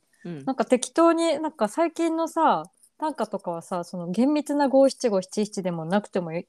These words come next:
Speaker 2: 良さそうならなんかいけるな、
Speaker 1: そう。
Speaker 2: みたいな、<laughs> めっちゃ
Speaker 1: いや、そう。
Speaker 2: <laughs> 生意気なね。
Speaker 1: めっちゃ生意気やけど思ってたんですよね。
Speaker 2: うん。うんうんうん。
Speaker 1: で、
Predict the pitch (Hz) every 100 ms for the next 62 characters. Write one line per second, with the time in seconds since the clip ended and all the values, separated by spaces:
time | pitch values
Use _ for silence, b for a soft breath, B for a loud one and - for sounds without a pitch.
0 | - 190 185 214 247 220 175 165 175 165
1 | 170 - 202 269 285 277 202 170 _ _
2 | _ 214 208 208 202 262 285 - 277 -
3 | - 339 330 320 - 240 226 - 381 202
4 | 165 - 330 - 294 262 262 269 262 285
5 | 247 247 247 269 302 277 269 277 269 277
6 | 233 220 208 196 196 - 196 156 143 -
7 | - 139 - 220 202 202 202 208 190 240
8 | 277 208